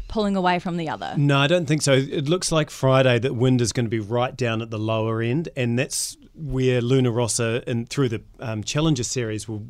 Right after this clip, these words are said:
Speaker 2: much stronger than any of the other teams, and they've looked phenomenal in those really light breezes. So any ad-, speed advantage, real or just perceived, that Team New Zealand may or may not have, uh, could just be completely nullified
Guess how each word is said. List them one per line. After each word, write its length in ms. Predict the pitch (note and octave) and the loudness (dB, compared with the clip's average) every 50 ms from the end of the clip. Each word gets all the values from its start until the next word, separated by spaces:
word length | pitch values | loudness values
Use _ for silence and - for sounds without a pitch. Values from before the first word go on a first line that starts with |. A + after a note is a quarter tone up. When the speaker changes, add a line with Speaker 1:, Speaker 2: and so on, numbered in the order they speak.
| C3 | -6
Speaker 2:
much 320 | C#3 C3 B2+ C3+ C3+ - - | -2 -2 0 -2 -2 -4 -8
stronger 300 | - - C3 A#2+ A2+ A2 | -6 -2 -2 -2 -2 -2
than 120 | G#2 A2 A2+ | -2 0 2
any 220 | B2 C3 C3 B2+ B2+ | 2 4 4 4 4
of 60 | A2 | 2
the 100 | A#2 A2+ | 0 -2
other 160 | A2 G#2 G2+ | -4 -4 -6
teams, 420 | - - - A2+ G#2+ G#2 G#2 G2+ A2 | -8 -8 -6 -6 -4 -4 -4 -4 -4
and 120 | G#2+ G2+ - - - - - - - - - | -4 -6 -6 -10 -20 -20 -20 -20 -20 -10 -4
they've 200 | - B2 A#2+ A2+ | -2 0 0 0
looked 220 | A#2 A#2+ G#2+ - | 0 -4 -4 -6
phenomenal 640 | - - A#2 A#2+ A#2+ B2 A#2+ A#2+ B2 A#2 A2 A2 A2 | -6 -2 0 2 4 4 4 4 2 2 2 0 0
in 80 | G#2+ A2 | 0 0
those 200 | G#2+ G#2 F#2+ G2 | 0 -2 -2 -2
really 180 | A2+ A2 A2 | -2 -2 -2
light 260 | G#2+ G#2 G#2+ B2 - | -2 -2 -4 -6 -8
breezes. 440 | - A#2 A2+ A#2 G2+ G2 G#2+ G2+ F#2 | -6 -4 -2 -2 -2 -4 -6 -6 -4
So 380 | - - C3 B2 A#2 A#2 A#2 G#2+ - - - - - - - - - | -4 0 0 2 2 2 0 -2 -4 -10 -20 -20 -20 -20 -16 -6 0
any 260 | E3+ E3+ F#3+ G3 F3+ | 2 4 6 6 6
ad-, 240 | D3+ A#2+ A#2 - - | 4 2 -2 -6 -2
speed 420 | - - - - D3+ D3+ D#3+ D#3 | -2 -2 2 4 6 8 8 6
advantage, 680 | D3 B2 A2+ B2+ B2 B2 A2+ A#2+ G#2+ G2+ - - - - | 6 2 2 2 2 2 0 -2 -4 -6 -8 -12 -12 -12
real 560 | D3+ D3 C#3+ D3 D3 B2+ C#3 C#3+ D3 C#3 B2+ B2 | -12 -12 -10 -6 -2 2 4 4 4 4 4 2
or 200 | A#2 A2+ A#2 A2+ | 2 0 0 -2
just 280 | G#2 - A#2+ - - | -2 -2 -4 -4 -4
perceived, 480 | - A2 - - - C#3+ B2+ A#2+ G#2+ G2 | -4 -4 -2 0 0 2 2 0 0 -4
that 120 | C3 - | -8 -8
Team 220 | - C3 B2 A#2 A2+ | -4 -2 -2 -2 -2
New 80 | A2 | -2
Zealand 380 | G2 A2+ A#2 A2 G#2+ G#2+ G2+ G2 | -2 -4 -4 -4 -4 -6 -4 -4
may 220 | A#2 A#2+ A#2+ A#2 | -2 -2 -2 -2
or 80 | A2+ A2 | -2 -2
may 200 | A2+ A#2 A#2 A2+ | -2 -2 -2 -2
not 200 | A2 G#2+ A#2+ - | -4 -4 -6 -8
have, 460 | - B2+ B2 A#2 G2+ G2+ A2 G#2+ - - - - - - - - - - - _ - | -4 -4 -2 -2 -4 -6 -10 -12 -16 -20 -20 -20 -20 -20 -20 -20 -20 -20 -18 _ -2
uh, 340 | C3 B2+ A#2+ A#2+ A#2+ B2+ - - - | 0 0 2 2 2 0 -2 -2 0
could 120 | - C#3+ | 0 2
just 180 | - C#3 - - | 2 2 0 0
be 80 | C3+ | -4
completely 400 | A#2+ - C#3+ - D3 - - A#2+ | -4 -4 -4 -4 -4 -4 -2 -2
nullified 680 | A#2 A#2 A2+ A#2 B2 C3+ C3 - - A2+ G#2+ G#2+ G#2+ G2+ | -2 -2 0 0 -2 -2 -4 -4 -4 -4 -4 -4 -6 -6